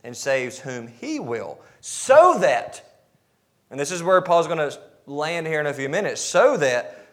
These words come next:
none of the credit or glory can go to anyone but God. So, brothers, what the doctrine of election does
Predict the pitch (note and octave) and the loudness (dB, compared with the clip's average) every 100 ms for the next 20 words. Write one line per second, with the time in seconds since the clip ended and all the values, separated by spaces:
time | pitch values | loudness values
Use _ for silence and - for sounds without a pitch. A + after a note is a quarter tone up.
0 | _ _ C#3 F3+ A#3+ G#3 - F3+ F3 E3 | _ _ -2 0 2 -2 2 2 2 -2
1 | D3+ G#3 A3 D#3 D3+ D#3+ F#3 G#3+ F3 F3+ | -2 -2 -2 -4 -2 -2 -2 -4 -4 -6
2 | F3 G#3+ F#3+ A2+ - _ _ _ _ _ | -6 -6 -6 -12 -20 _ _ _ _ _
3 | _ _ - G3+ F3 - - _ _ _ | _ _ -8 -2 -2 -4 -16 _ _ _
4 | F3 F#3+ F3 - - - F#3+ - C#4+ G3 | -2 0 -2 -8 -18 -4 -2 0 2 4
5 | G3 - A3 G3 F3 F3+ - D#3 B2+ B2 | 4 2 -4 0 2 0 -2 -8 -6 -4
6 | B2+ G3 C4 - | 0 -2 -4 -12